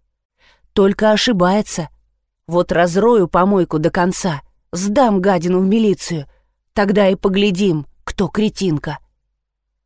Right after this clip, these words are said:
Глаза Лапочки загорелись злым огнём.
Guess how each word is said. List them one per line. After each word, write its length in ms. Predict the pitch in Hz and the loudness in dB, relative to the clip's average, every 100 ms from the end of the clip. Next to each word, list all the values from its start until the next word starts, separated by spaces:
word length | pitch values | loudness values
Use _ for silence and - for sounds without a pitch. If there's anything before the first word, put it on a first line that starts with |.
| _ _ _ | _ _ _
Глаза 540 | - 151 160 151 160 151 | -8 -2 -2 0 -2 0
Лапочки 580 | 160 220 233 - - 214 | 0 -2 -2 -6 -4 -4
загорелись 760 | 160 156 147 147 214 202 - | -2 -2 -2 -2 -2 -2 -4
злым 500 | 151 127 151 170 165 | -6 -2 0 0 0
огнём. 500 | 151 151 143 131 127 | -2 -2 -2 -2 -6